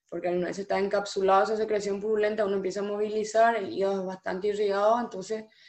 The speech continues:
puede producir una bacteremia, ¿verdad? Entonces eso también a tener en cuenta, puede entrar un shock séptico, el paciente puede ingresar inclusive a la terapia intensiva.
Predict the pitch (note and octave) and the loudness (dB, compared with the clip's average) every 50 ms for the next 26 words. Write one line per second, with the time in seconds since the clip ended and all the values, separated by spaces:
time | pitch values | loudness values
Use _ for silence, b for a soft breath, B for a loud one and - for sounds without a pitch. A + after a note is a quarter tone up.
0 | B B B B _ _ F#3+ F#3+ F#3+ F#3+ F#3+ F#3+ G#3 G#3 G3+ G3+ G3 F3+ - - | B B B B _ _ 2 2 2 2 2 0 0 0 0 -2 -2 -4 -2 -2
1 | G3 G3 G3 G3 G3 G3 F#3+ G3 G#3 F3+ E3+ D#3+ D#3+ D#3 D#3+ D#3+ - - - - | -2 -2 0 0 0 0 0 -2 -2 -2 -2 -4 -4 -4 -6 -8 -8 -8 -8 -8
2 | E3 D#3+ E3 E3 D#3 F#3 F#3 - - - E3+ E3 E3 F#3+ F#3 F#3 F3+ F3+ - _ | -10 -10 -10 -8 -6 -6 -6 -6 -6 -6 -8 -6 -6 -4 -4 -4 -6 -6 -10 _
3 | _ _ - F3 F3 E3+ E3+ F3 - - F3+ - F3+ E3 E3 E3+ F3 F3+ F3 E3+ | _ _ -6 -4 -4 -2 -2 -4 -4 -6 -6 -6 -6 -6 -4 -4 -4 -4 -4 -4
4 | - F3 F3+ F3+ F3+ F3+ G3 F#3 - F3 E3 E3 E3 D#3+ - E3 E3+ E3+ E3+ E3+ | -2 -2 0 0 -2 -4 -8 -10 -8 -6 -6 -6 -6 -8 -8 -8 -6 -6 -6 -6
5 | E3+ E3 - - E3+ E3+ - - - F#3 F#3 F#3 - - F#3 - F#3 F#3 F3+ F3 | -8 -10 -12 -12 -14 -14 -10 -4 -2 -2 -2 -4 -6 -12 -10 -10 -8 -8 -6 -6
6 | E3 - E3 D#3+ D#3 D#3+ - - E3 E3 E3 E3 E3 E3 D#3 - - - D#3+ D#3+ | -8 -8 -10 -10 -12 -12 -12 -12 -10 -8 -8 -6 -6 -8 -8 -10 -10 -10 -8 -8
7 | D#3+ E3 D3+ D#3 D#3+ D#3+ D#3+ D#3+ D#3+ E3+ D#3+ D#3 D#3 E3 E3 E3 F3 E3+ D#3+ - | -8 -10 -10 -10 -10 -10 -10 -10 -8 -8 -8 -8 -8 -10 -10 -10 -10 -12 -12 -12
8 | - A2 G#2+ - - | -10 -8 -8 -8 -8